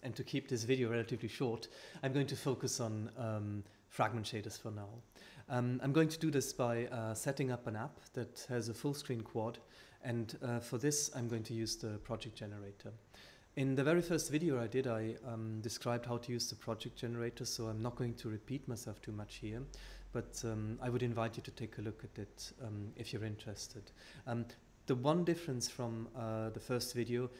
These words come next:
is that this time we're going to use a specific, uh, template, and, um, we're going to specify it at the end of our command line here, creating a new app inside of our apps demo, uh, folder.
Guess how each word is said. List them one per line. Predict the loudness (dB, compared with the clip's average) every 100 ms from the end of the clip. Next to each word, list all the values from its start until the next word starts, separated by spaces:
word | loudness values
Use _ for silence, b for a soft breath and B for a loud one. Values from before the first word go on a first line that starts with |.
| B B
is | 0 2
that | 0 2
this | 2 2
time | 2 2 2
we're | 0
going | 0 0
to | 0 -2
use | 0 -2 -2
a |
specific, | -4 0 2 4 2 -2 -8 -12 -8
uh, | -8 -2
template, | 0 0 -2 -4 -4 -10 B B B -2
and, | 0 2
um, | 2 2 -2 -2
we're | 2
going | 2 2
to | 0
specify | 0 0 -2 -4 -2 -2
it |
at | -2 -2
the | 0
end | 0 -2
of | -4
our | -4 -6
command | -6 -4 -2 -2
line | -2 -4 -4
here, | -2 -2 -4 B -6
creating | -2 -2 0
a | 0
new | 0 0
app | -4 -8 -18 B B B
inside | -4 -2 -2
of | -2 -4
our | -4 -4 -8 B -8
apps | -8 -6 -8 -2
demo, | 0 0 -2 -6 B B -10
uh, | -6 -6
folder. | 0 0 2